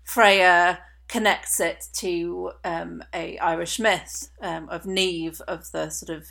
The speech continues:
um, woman of the sea, who, um, is also the namesake of that particular, um, boat. So it, it's embracing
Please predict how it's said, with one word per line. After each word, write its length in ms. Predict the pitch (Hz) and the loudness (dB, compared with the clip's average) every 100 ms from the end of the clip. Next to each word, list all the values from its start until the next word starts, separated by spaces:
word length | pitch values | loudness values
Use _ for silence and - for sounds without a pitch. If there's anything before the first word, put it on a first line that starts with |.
| _ - | _ -16
um, 420 | 170 - - - _ _ _ _ _ - - | -14 -14 -16 -18 _ _ _ _ _ -20 -4
woman 320 | 202 175 170 | -2 -2 -4
of 220 | 165 - | -8 -12
the 80 | 175 | -6
sea, 500 | - 180 165 160 170 - - _ - | -4 -4 -6 -8 -10 -14 -20 _ -6
who, 480 | 170 160 147 165 - _ _ | -4 -2 -4 -8 -10 _ _
um, 500 | 190 160 156 165 - - | -4 -2 -2 -6 -12 -4
is 160 | 190 | 0
also 340 | 185 180 - 170 | 2 2 0 -2
the 120 | 175 | -2
namesake 640 | 165 165 170 - 165 165 | 0 0 -2 -2 -2 -4
of 80 | - | -4
that 200 | 156 - | -2 -2
particular, 840 | - - 180 - 190 160 156 160 170 - - - - - _ - | -6 -10 -10 -10 -6 -2 -2 -4 -8 -20 -20 -20 -20 -20 _ -6
um, 640 | 180 156 156 160 147 147 202 _ - - - - - _ - - | 0 0 0 -4 -8 -14 -18 _ -20 -20 -20 -20 -20 _ -8 2
boat. 540 | 208 127 - - - - | 2 2 -4 -6 -8 -10
So 220 | - 196 180 | 0 2 2
it, 160 | - 220 | 0 -2
it's 200 | 202 208 | -2 0
embracing 960 | 190 196 190 202 - 185 170 165 170 | 0 2 2 2 -2 -4 -4 -8 -12